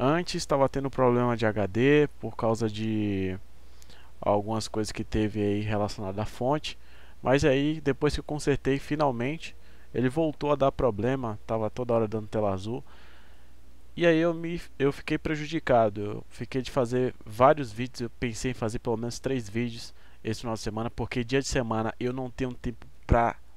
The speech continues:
respirar, porque eu só volto pra casa muito tarde, porque além do trabalho ainda tenho que ir pra academia, então não dá tempo de eu fazer nada, porque eu não consigo mais dormir tarde e trabalhar de manhã, porque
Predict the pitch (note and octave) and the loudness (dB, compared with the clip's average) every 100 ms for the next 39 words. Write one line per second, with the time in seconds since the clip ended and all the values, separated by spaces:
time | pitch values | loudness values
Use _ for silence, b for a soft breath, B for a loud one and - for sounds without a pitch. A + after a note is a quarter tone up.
0 | - - - C#3+ - - C#3 A#2 A#2+ C#3 | -14 -10 -2 -2 -2 -2 4 8 10 8
1 | - - b b b b - A#2+ C3+ B2+ | 2 -12 b b b b -8 -4 -4 0
2 | C3+ B2 B2+ - B2 - A#2+ A#2+ A#2 C3 | 0 2 0 0 -4 0 0 0 -4 -6
3 | E3 G#3 - - B2 C3+ C#3+ D3+ b b | -8 -8 -10 0 4 4 0 -10 b b
4 | b - B2+ C#3 C3 D#3+ E3 D#3 C3 B2+ | b -8 2 4 4 0 -2 0 4 2
5 | C3 B2 C3+ B2+ C3 A2+ B2+ A#2 A2 A#2+ | 2 -2 -4 -8 -4 -4 -2 -4 -4 -2
6 | D3 - b b b b b C3 D#3 D#3+ | -4 -4 b b b b b -6 -2 -2
7 | D#3+ D#3+ E3 D#3+ E3 D#3+ D3+ D#3+ C#3+ C#3 | 0 0 0 -4 -2 0 0 2 2 0
8 | C#3 D3 D3 D#3 D3 - E3 E3 C#3 C#3 | -2 -6 -6 -8 -8 -4 -4 0 2 2
9 | C#3 B2+ C3 C3 B2 - A#2 C3+ G#2 G2 | 0 -6 -6 -4 -6 2 2 2 -2 -10
10 | - b b b b b b - - - | -12 b b b b b b -14 -16 -14
11 | - B2 B2+ B2+ C3 A#2+ A2+ A#2 C3 B2 | -2 10 10 10 6 8 6 6 2 -4
12 | A#2+ C#3 B2+ A#2 A2+ C3 A2 C3+ C3+ G#2 | -4 -2 -2 -2 -4 -8 -8 -2 0 0